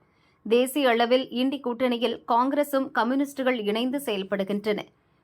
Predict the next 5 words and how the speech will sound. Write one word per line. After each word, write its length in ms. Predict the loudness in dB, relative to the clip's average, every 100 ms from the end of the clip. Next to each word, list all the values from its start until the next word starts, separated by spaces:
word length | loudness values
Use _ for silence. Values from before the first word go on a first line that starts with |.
| 0
கேரளாவில் 580 | 2 4 4 2 2 -2
இப்படி 320 | -4 -4 -4 0
கடுமையாக 580 | 0 2 2 2 0
தாக்கி 340 | 0 0 0 -4
பிரச்சாரம் 440 | -4 -2 -2 -2